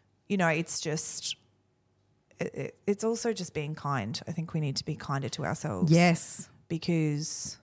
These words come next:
Speaker 2: Absolutely.
Speaker 1: you know, I think
Speaker 2: I think that's the biggest lesson I learned this year.
Speaker 1: Yeah.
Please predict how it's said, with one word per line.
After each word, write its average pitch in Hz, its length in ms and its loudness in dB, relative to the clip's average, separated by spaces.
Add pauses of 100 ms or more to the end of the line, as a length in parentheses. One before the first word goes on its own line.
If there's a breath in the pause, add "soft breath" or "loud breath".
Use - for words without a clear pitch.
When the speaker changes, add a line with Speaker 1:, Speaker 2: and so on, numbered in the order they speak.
(100)
Speaker 2:
Absolutely. 165 1120 4
Speaker 1:
you 165 160 2
know, 151 120 4
I 208 300 2
think - 440 -4 (880)
Speaker 2:
I 202 60 8
think 220 180 8
that's 233 180 4
the 196 100 4
biggest 170 280 6
lesson 160 260 2
I 143 160 6
learned 147 240 2
this 139 180 0
year. 110 300 4
Speaker 1:
Yeah. 160 460 2